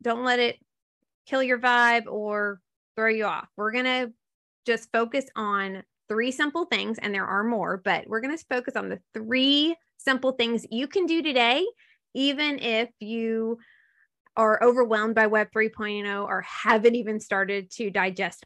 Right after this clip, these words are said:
all the things that are gonna be happening. So this is a perfect starting point for anybody that, well, let's just say it's, it's like adopting or early adopting Web three point oh, uh,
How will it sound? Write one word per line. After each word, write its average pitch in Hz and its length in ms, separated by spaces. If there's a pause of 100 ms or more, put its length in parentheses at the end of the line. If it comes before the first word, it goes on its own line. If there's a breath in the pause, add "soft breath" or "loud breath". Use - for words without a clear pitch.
all 175 200
the 185 100
things 180 300
that 175 100
are 175 80
gonna 170 180
be 165 120
happening. - 560
So - 120
this 220 220
is 220 100
a 185 340 (480 soft breath)
perfect 262 460
starting 220 480
point 208 260
for 180 100
anybody 196 680 (280)
that, 190 420 (680)
well, 285 240
let's 285 160
just 269 140
say 233 180
it's, - 340
it's - 180
like 254 140
adopting 214 880 (100)
or 202 200
early 214 320
adopting 208 680
Web 196 280
three 202 160
point 202 340
oh, 190 440 (540 soft breath)
uh, - 120